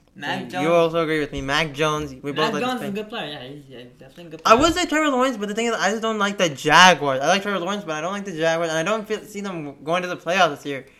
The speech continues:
Speaker 2: They need more weapons to. I like Travis Etienne, but they need wide receivers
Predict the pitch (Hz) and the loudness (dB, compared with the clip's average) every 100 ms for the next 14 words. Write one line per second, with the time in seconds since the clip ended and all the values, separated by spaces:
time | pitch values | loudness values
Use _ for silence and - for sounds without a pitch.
0 | _ _ - 170 185 214 175 165 208 208 | _ _ 0 0 2 2 2 2 2 4
1 | 196 190 190 190 - 151 139 127 - 139 | 2 2 -4 -4 -4 -4 -4 -8 -2 4
2 | 160 190 196 190 190 196 185 185 165 143 | 6 6 6 4 4 -4 -6 -6 -4 -6
3 | 160 196 190 139 156 165 160 165 156 156 | -4 -4 -6 0 2 2 -2 -6 -6 -6
4 | 151 | -8